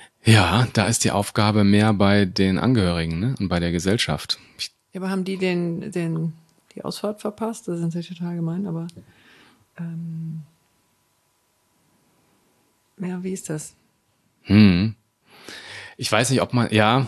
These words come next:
Speaker 1: ich, ich tue mich da schwer, individuell ranzugehen.
Speaker 2: Mhm.
Speaker 1: Also das, weil wir dann ganz schnell ankommen bei einem Denken, ja, das, was du erlebst, auch als Krankheit,
Speaker 2: Mhm.
Speaker 1: das hast du selber mit zu verantworten. Das
Speaker 2: Mhm.
Speaker 1: mag in
Speaker 2: Mhm.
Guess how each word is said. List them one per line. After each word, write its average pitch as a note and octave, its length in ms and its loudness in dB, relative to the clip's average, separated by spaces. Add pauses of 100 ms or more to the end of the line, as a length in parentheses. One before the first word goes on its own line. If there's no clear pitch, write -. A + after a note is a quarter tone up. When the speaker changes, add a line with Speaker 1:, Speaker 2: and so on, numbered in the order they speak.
(440)
Speaker 1:
ich, - 240 0 (480)
ich - 100 -10
tue A#2 160 2
mich G#2 180 2
da G2 180 0
schwer, A2 540 6
individuell G#2 640 6
ranzugehen. A#2 720 4
Speaker 2:
Mhm. - 60 2
Speaker 1:
Also G2+ 300 6
das, F#2+ 200 2 (160)
weil F2+ 180 6
wir G2 80 4
dann G2+ 140 6
ganz G#2+ 180 6
schnell G#2 600 6 (100)
ankommen G#2 760 4
bei F#2+ 340 4
einem F#2+ 600 2 (220)
Denken, A2 560 6 (480)
ja, G2 300 4
das, - 640 0
was - 380 -2
du G2+ 340 -6
erlebst, F#2+ 440 0
auch E2+ 120 -6
als G2 140 -6
Krankheit, G#2 600 -2
Speaker 2:
Mhm. D#3+ 220 -6
Speaker 1:
das F2+ 180 -2
hast G2 220 -6
du G#2 60 -2
selber G2 300 2
mit G2+ 160 0
zu G#2 80 -4
verantworten. F#2+ 580 0
Das D#3 120 0
Speaker 2:
Mhm. - 40 4
Speaker 1:
mag A2 240 4
in A2+ 180 4
Speaker 2:
Mhm. G#2+ 160 -4